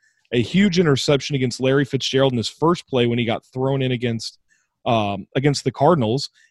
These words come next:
And then they came into week one facing Drew Brees, Michael Thomas,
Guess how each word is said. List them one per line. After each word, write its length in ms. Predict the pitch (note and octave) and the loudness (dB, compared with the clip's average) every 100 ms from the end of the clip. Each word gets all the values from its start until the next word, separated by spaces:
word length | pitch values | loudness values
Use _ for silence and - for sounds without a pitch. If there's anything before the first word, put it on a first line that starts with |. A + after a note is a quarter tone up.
| _ _ | _ _
And 180 | D3+ D#3+ | 4 6
then 320 | D#3+ D#3+ D#3 - _ _ _ _ _ _ _ _ _ _ - C#3 | 6 4 2 -4 _ _ _ _ _ _ _ _ _ _ -10 2
they 140 | E3 | 2
came 380 | D#3 - G3 A3 | 2 0 2 2
into 320 | G#3 D#3 - | 2 0 -2
week 340 | A#2+ B2 A#3 A3 | 0 2 0 2
one 480 | A3+ D#3+ A2+ A2+ - _ _ | 2 2 0 -4 -10 _ _
facing 580 | - E3 D3+ D3+ B2+ A#2 - _ | -2 2 2 2 -2 -4 -10 _
Drew 300 | G#2+ C3 A3+ | -2 4 4
Brees, 480 | G3+ E3 E3 E3 - _ - | 6 4 4 2 -2 _ -4
Michael 340 | B2 D#3 F#3 | 0 2 2
Thomas, 540 | E3 D#3+ C#3+ C#3+ C3+ | -2 -2 -2 -2 -6